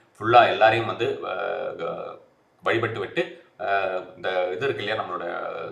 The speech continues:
துவஜஸ்தம்பம், முதல்ல போனவனே சிவன் கோயிலை பொறுத்த வரைக்கும் துவஜஸ்தம்பத்தில் வணங்கி, வி-, விழுந்து வணங்க வேண்டும், தொடக்கூடாது. அதே போல் எல்லாத்தையும் முடிச்சுட்டு திரும்பவும் வந்து விழுந்து வணங்க வேண்டும். அதுக்கப்புறம் உங்களால விளக்கேத்தி வைக்க முடியும். இப்ப கண்டிப்பான முறையில விளக்கேத்தி வச்சா தான் நல்லது. விளக்கேத்தி வையுங்கள்.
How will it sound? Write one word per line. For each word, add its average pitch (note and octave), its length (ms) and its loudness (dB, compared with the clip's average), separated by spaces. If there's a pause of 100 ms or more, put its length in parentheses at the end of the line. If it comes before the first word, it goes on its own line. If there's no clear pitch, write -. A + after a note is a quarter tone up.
(180)
துவஜஸ்தம்பம், G#2+ 580 0
முதல்ல B2 300 2
போனவனே A#2 380 0
சிவன் A2+ 260 -6
கோயிலை A2+ 200 0
பொறுத்த G#2 180 -6
வரைக்கும் - 200 -8
துவஜஸ்தம்பத்தில் G2+ 580 -2
வணங்கி, F#2 280 -8
வி-, F#2 560 -8
விழுந்து A2+ 200 -6
வணங்க G2 220 -2
வேண்டும், F#2+ 280 -4 (480)
தொடக்கூடாது. A2+ 800 4 (100)
அதே C3+ 220 4
போல் C3+ 180 0
எல்லாத்தையும் A#2 420 2
முடிச்சுட்டு - 340 -6
திரும்பவும் A2+ 280 -2
வந்து G#2+ 180 -2
விழுந்து G2+ 220 -4
வணங்க F#2+ 220 0
வேண்டும். F#2 320 -6
அதுக்கப்புறம் G2 460 -4
உங்களால G2+ 320 2
விளக்கேத்தி A2 380 -2
வைக்க F#2 180 -4
முடியும். F2+ 300 -10
இப்ப F2 220 -10
கண்டிப்பான A#2 460 0
முறையில A2+ 300 -2
விளக்கேத்தி A#2 260 -2
வச்சா A2 200 -2
தான் B2 80 -2
நல்லது. F#2 340 -2
விளக்கேத்தி A2 380 -4
வையுங்கள். F#2+ 340 -6